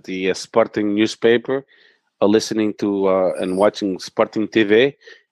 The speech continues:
and, uh, by listening to Sporting one sixty. Um, uh,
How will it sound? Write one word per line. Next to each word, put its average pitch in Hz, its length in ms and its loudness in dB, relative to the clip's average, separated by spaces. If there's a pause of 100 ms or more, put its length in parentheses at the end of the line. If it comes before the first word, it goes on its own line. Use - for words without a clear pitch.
(120)
and, 101 360 -4
uh, 98 340 2
by 101 180 -2
listening 101 480 0
to 104 100 -6
Sporting 101 460 -2
one 95 220 -2
sixty. - 500 -6 (720)
Um, 85 420 0 (680)
uh, 107 260 4